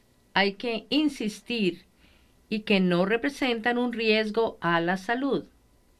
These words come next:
Hay que insistir en que es mucho más peligroso el que se dejen de vacunar que el buscar su protección con una vacuna, porque no existen casos registrados de efectos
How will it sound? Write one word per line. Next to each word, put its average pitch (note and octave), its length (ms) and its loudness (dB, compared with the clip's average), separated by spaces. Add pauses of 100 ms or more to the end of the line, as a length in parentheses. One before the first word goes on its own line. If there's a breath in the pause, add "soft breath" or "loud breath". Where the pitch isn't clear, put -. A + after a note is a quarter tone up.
(720 soft breath)
Hay F#3+ 220 2
que A3 140 0
insistir G#3+ 800 -2 (240)
en F#3 180 2
que E3+ 240 2
es F3+ 160 -2
mucho C4 540 2
más G#3 320 2
peligroso G3+ 800 -2 (380 loud breath)
el A3+ 200 2
que A3+ 100 2
se A3 180 0
dejen B3+ 340 0
de D4 100 0
vacunar A3+ 720 0 (420)
que G3+ 120 0
el G3+ 60 4
buscar G3 400 0
su G3+ 160 -10
protección G3+ 600 -4
con G#3+ 180 -2
una F#3+ 180 0
vacuna, F#3 580 -2 (520 loud breath)
porque A#3 260 2
no C4 120 2
existen C4+ 580 -2
casos G3+ 400 0
registrados G3 800 -2
de G#3 140 0
efectos G3+ 720 -4